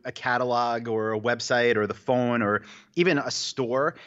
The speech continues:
basically, if you work on the dropship model, it means instead of you having a warehouse or a manufacturing facility that you have these products in, you just have somebody else that has them in their warehouse and they fulfill the order for you.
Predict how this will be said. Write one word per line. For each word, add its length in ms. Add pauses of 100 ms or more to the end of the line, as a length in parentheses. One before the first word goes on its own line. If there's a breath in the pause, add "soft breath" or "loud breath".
(240 loud breath)
basically, 360
if 120
you 100
work 260
on 100
the 80
dropship 440
model, 460
it 140
means 360
instead 300
of 120
you 260
having 540
a 80
warehouse 680
or 240
a 120
manufacturing 640
facility 640 (260 loud breath)
that 120
you 80
have 220
these 160
products 460
in, 240 (280 loud breath)
you 200
just 160
have 320
somebody 420
else 220
that 180
has 240
them 240
in 140
their 180
warehouse 560
and 100
they 80
fulfill 320
the 120
order 180
for 280
you. 220